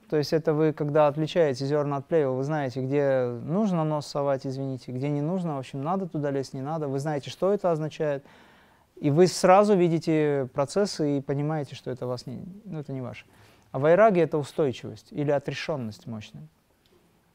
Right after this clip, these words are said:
Эти два качества, они возникают, поэтому сразу дайте себе установку, что вам всё равно,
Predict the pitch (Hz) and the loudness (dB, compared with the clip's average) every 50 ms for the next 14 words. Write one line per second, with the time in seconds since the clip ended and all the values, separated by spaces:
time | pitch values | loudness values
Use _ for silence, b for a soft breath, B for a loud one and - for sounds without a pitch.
0 | _ - _ 139 - 147 143 160 185 190 - 208 202 190 - - - 165 160 160 | _ -14 _ -8 -4 2 4 6 6 6 6 6 4 4 2 -4 -4 -2 -2 0
1 | 165 170 170 170 165 156 147 139 156 147 139 - 131 120 107 - - _ _ _ | 0 0 0 0 0 -2 -2 -4 -6 -6 -6 -6 -6 -6 -8 -10 -16 _ _ _
2 | _ - 147 151 147 - 160 156 151 151 - b b b b b b b b b | _ 0 0 0 2 0 -2 0 0 -2 -4 b b b b b b b b b
3 | - - 170 180 190 185 180 165 170 170 165 - - - 156 156 151 - - 165 | 2 6 6 8 8 6 6 6 6 6 4 2 -2 -2 0 0 0 0 -2 -2
4 | 160 160 143 - - - 123 - - 139 139 143 139 135 - - - 190 185 165 | -2 -2 -2 -4 -10 -18 -12 -8 -6 -4 -2 -2 -4 -4 -8 -4 2 4 6 6
5 | 147 131 120 120 120 113 107 107 | 6 4 2 0 -4 -6 -8 -10